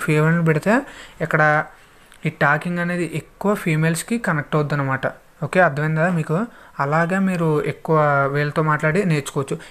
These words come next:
ఇంగ్లీష్ నేర్చుకోవాలంటే మీరు ఏదో ఆర్టికల్స్ చదివితేనో లేదంటే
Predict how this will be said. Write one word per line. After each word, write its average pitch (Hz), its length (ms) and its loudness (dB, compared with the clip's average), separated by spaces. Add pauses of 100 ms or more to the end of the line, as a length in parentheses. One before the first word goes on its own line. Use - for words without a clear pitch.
(140)
ఇంగ్లీష్ 180 380 2
నేర్చుకోవాలంటే 151 580 0 (140)
మీరు 147 180 0
ఏదో 151 120 2 (380)
ఆర్టికల్స్ 147 420 0
చదివితేనో 147 560 -2 (800)
లేదంటే 151 440 0